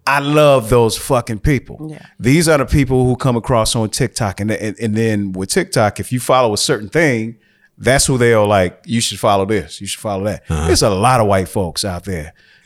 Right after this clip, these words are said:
Speaker 1: that really fucking hate this dude. And I guarantee you, these spokespersons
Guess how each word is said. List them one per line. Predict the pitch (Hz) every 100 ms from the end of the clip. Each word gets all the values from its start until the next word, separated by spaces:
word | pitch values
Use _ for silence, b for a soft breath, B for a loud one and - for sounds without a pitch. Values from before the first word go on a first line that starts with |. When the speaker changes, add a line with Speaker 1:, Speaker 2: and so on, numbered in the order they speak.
| _
Speaker 1:
that | - 202 90
really | 113 135 123 113
fucking | - 123 113 107
hate | 92 110 110 104
this | 92 -
dude. | 110 87 76 b -
And | 104
I | 143
guarantee | 147 147 156 143 - 139
you, | 101
these | 113 147 139
spokespersons | - 123 139 - - 127 - 131 -